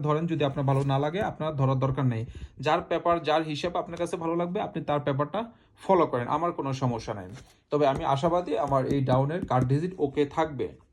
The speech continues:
ঠিক আছে প্রিয় ভাই? পেপারটা স্ক্রিনশট দিয়ে রাখেন, তারপরে আরও তিনটা পেপার আছে সেগুলো ওপেন করে দিব। আর পেপারটা স্ক্রিনশট দিয়ে রাখার একটাই কারণ হচ্ছে গেমের পরে আপনি আমার এই পেপারটা মিলিয়ে দেখবেন যে আমার পেপারটা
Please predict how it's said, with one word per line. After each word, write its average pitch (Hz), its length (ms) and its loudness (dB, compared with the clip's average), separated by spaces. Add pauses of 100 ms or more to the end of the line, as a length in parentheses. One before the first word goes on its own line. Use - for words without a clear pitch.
(140)
ঠিক 165 140 -4
আছে 160 180 -2
প্রিয় 185 180 0
ভাই? 190 180 2 (380)
পেপারটা 202 320 0 (120)
স্ক্রিনশট 175 340 0
দিয়ে 131 160 2
রাখেন, 135 260 0
তারপরে 143 280 0
আরও 143 160 2
তিনটা 160 260 -4
পেপার 147 260 -2
আছে 147 180 -2
সেগুলো 135 260 -2
ওপেন 123 200 -2
করে 113 140 -2
দিব। 107 160 -8 (1000)
আর 139 160 2
পেপারটা 160 320 2 (100)
স্ক্রিনশট 175 360 -2
দিয়ে 180 180 2
রাখার 160 260 2
একটাই 170 220 -2
কারণ 180 260 0
হচ্ছে 175 180 0 (120)
গেমের 147 320 0
পরে 170 140 2 (440)
আপনি - 220 2
আমার 185 160 4
এই 180 120 4
পেপারটা 175 300 0
মিলিয়ে 170 320 2
দেখবেন 131 220 0
যে 135 100 2
আমার 151 180 2
পেপারটা 156 300 0